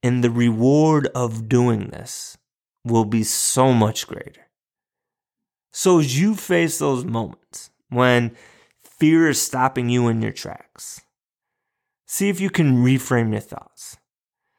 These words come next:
Visualize yourself being successful at this endeavor. What will it look like? What will it sound like? What will it feel like? And start taking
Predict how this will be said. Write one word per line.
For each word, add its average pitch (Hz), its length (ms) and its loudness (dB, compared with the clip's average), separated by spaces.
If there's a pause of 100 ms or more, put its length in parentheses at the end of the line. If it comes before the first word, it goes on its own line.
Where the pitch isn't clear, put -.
(460)
Visualize 135 720 2
yourself 110 460 -4
being 120 300 2
successful 127 800 -2
at - 100 -14
this 110 180 -8
endeavor. 107 640 -10 (540)
What 139 340 2
will 165 300 4
it 92 80 -4
look 120 260 -4
like? - 460 -16 (880)
What 127 200 2
will 147 180 2
it - 140 2
sound 120 500 -4
like? - 320 -20 (840)
What 120 220 2
will 147 200 4
it - 160 0
feel - 460 -2
like? - 480 -16 (1120)
And 123 160 0
start 156 360 0
taking 147 560 -2